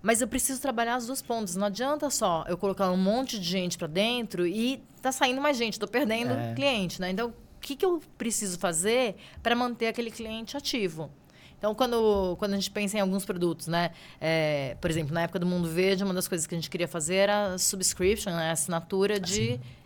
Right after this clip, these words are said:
Speaker 1: encapsulado, tipo colágeno, ou de whey protein. Porque você sabe que tem tantas porções ali.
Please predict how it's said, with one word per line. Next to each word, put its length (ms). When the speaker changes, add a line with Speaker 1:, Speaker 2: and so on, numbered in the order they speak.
Speaker 1:
encapsulado, 960
tipo 400
colágeno, 640
ou 180
de 120
whey 140
protein. 440
Porque 180
você 180
sabe 360
que 100
tem 440
tantas 420
porções 600
ali. 280